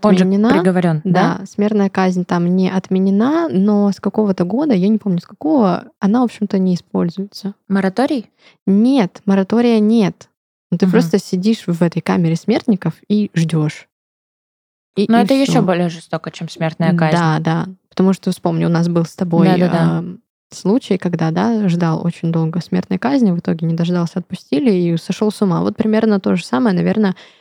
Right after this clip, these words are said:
Speaker 2: наказание ещё хуже, и это давление психологическое, это практически пытка, можно так считать. Потому что каждый день может стать последним.
Speaker 1: М, ну да.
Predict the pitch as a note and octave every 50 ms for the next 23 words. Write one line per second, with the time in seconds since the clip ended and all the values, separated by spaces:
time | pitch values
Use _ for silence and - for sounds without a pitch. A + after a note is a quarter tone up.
0 | _ _ _ _ _ - F#3 F#3 - G3+ G3 G#3 G#3+ G3 F#3 F3+ F3+ F3 - G3+
1 | - - C4 D4+ D#4+ C4 A3 F#3 F3+ - - _ - - G3+ G#3 G#3 G#3 G3+ G3+
2 | G3 F#3+ F#3+ F#3+ - _ _ _ _ _ - - F3 F3+ - E3 E3+ F3+ F#3+ G#3
3 | G3+ F3+ E3+ E3 D#3+ E3 F3 - - - - F3+ F#3 A3 D#4+ - - - - -
4 | G3+ F#3 - F#3 - F#3 - - A#3+ - - - - - - D#3+ D#3 - - -
5 | F#3+ - _ - G3+ F3+ - E3+ - - - - - - - - G3+ _ _ _
6 | _ _ _ _ _ - - F3+ F#3 F3+ E3+ - - - F#3 E3+ E3 E3 E3+ E3
7 | G3 A3+ A3 F3+ F3 F3 - - - F3 - - F3 - - - F#3+ F#3 - F3+
8 | F#3 E3+ _ _ _ _ _ _ _ _ _ - - G3 F#3+ F#3 F#3 F3+ F3 F3
9 | F3 F3+ F#3+ G3 F#3 D#3+ D#3 E3+